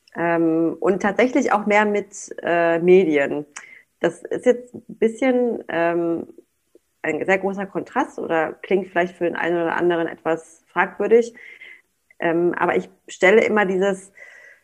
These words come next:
Mann, wir leben in zweitausendeinundzwanzig.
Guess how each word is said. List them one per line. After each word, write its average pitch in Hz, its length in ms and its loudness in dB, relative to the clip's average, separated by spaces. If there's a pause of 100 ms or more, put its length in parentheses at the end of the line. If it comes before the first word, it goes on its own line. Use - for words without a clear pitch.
(760)
Mann, 208 240 4
wir 185 100 4
leben 202 260 6
in 196 100 -2
zweitausendeinundzwanzig. 185 1200 0